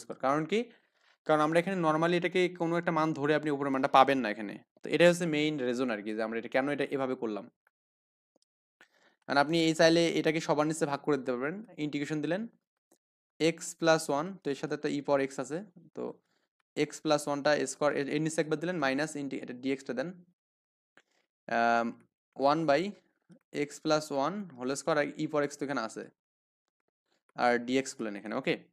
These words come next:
তো এখানে কাটাকাটি করেন, এই জায়গাটা কাটলে আমাদের কি হবে এখানে? Integration of e power x হবে এখানে, মাইনাস ডিএক্সটা দেন এখানে। আর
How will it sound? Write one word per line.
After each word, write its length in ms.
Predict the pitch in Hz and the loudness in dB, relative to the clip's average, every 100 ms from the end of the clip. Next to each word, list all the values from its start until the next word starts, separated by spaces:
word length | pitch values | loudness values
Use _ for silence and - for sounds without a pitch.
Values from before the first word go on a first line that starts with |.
| _ _ _ _ _ _ - | _ _ _ _ _ _ -8
তো 40 | 156 | -4
এখানে 180 | 170 190 180 | 0 4 6
কাটাকাটি 260 | 170 160 147 | 8 6 4
করেন, 140 | 151 202 160 | -2 -4 -6
এই 60 | 143 | -2
জায়গাটা 180 | 143 143 139 | -2 2 2
কাটলে 200 | 135 143 | 2 0
আমাদের 160 | 139 139 | 0 -2
কি 40 | 143 | -4
হবে 100 | 139 139 | -4 -4
এখানে? 180 | 156 202 - 135 | -6 -6 -8 -8
Integration 360 | 135 135 143 151 | -6 -6 -6 -6
of 60 | 147 143 | -6 -8
e 20 | 135 | -4
power 180 | 143 139 - 151 | -2 -2 -2 -6
x 20 | - | -4
হবে 140 | 107 98 | -6 -6
এখানে, 160 | 104 104 - 110 | -10 -14 -14 -4
মাইনাস 280 | 127 131 110 - 120 | 0 0 -2 -10 -8
ডিএক্সটা 320 | 127 135 - 127 | -4 -4 -4 -6
দেন 80 | 123 | -6
এখানে। 180 | 123 147 202 _ _ _ _ _ - - - _ _ - 120 | -8 -12 -14 _ _ _ _ _ -20 -20 -20 _ _ 0 4
আর 120 | 120 | 4